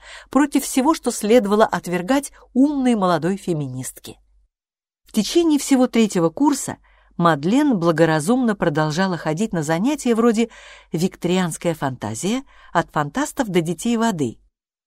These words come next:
Однако к последнему курсу она не могла больше не обращать внимания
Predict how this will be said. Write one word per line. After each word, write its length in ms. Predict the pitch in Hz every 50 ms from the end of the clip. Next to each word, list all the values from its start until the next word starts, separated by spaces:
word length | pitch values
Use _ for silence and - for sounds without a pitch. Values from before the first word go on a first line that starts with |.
| _ _
Однако 520 | 190 185 175 165 196 262 320 330 - 302
к 100 | 269 -
последнему 640 | - 226 226 - - 254 311 359 302 233 190 165 156 143
курсу 540 | - - 175 151 139 - - - - - _ _ _
она 240 | - 202 226 247 269
не 120 | 262 269
могла 380 | 262 269 277 254 233 254 254 254
больше 380 | 208 175 170 160 151 - - 156
не 100 | 156 160
обращать 400 | 139 170 165 160 - 170 - -
внимания 640 | 147 160 160 160 170 202 233 226 196 165 147 127